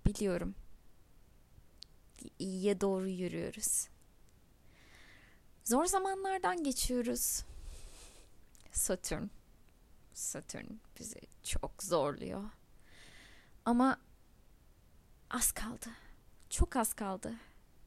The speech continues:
Bunu bütün benliğimle hissediyorum. Ve bunu hissettiğim için bugün böyle ufacık bir şeyler anlatmak istedim, bir şeyler.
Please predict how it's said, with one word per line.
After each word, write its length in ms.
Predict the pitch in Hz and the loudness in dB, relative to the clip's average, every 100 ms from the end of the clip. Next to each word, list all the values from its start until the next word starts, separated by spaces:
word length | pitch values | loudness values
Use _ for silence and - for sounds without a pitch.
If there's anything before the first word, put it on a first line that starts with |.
| - - - - - - - | -20 -20 -20 -20 -20 -20 -6
Bunu 460 | - 220 214 214 208 - - - - - - - | -2 0 2 0 -2 -6 -20 -20 -20 -20 -20 -16
bütün 1000 | 220 202 180 214 - - 233 240 220 214 - - | -10 -4 0 0 2 0 2 2 0 -2 -8 0
benliğimle 560 | - 196 196 208 208 196 | 2 4 2 0 0 0
hissediyorum. 760 | 185 - - 175 165 170 170 190 - - - - | 0 0 0 -2 -2 -2 -4 -8 -14 -18 -8 0
Ve 120 | 214 | 4
bunu 140 | 269 | 4
hissettiğim 600 | 339 320 320 294 - 294 | 6 6 6 4 0 0
için 400 | 269 - 262 240 - - - | 2 2 4 2 -2 -14 -12
bugün 420 | 240 247 254 254 - - - - - - | 2 2 2 -2 -4 -14 -20 -20 -20 -8
böyle 200 | 285 269 - | -4 -4 -6
ufacık 640 | - - - 320 233 269 - - - - - - - - - 226 220 - | -6 -2 2 4 4 2 -2 -10 -12 -20 -20 -20 -20 -18 -16 -14 -14 -10
bir 140 | 220 | 0
şeyler 420 | - - 208 196 | 2 2 0 0
anlatmak 520 | 185 - 202 - 214 - | 0 -2 -4 -6 -8 -4
istedim, 340 | - 196 214 | -4 -4 -6
bir 60 | - | -6
şeyler. 400 | 240 226 226 | -4 -4 -6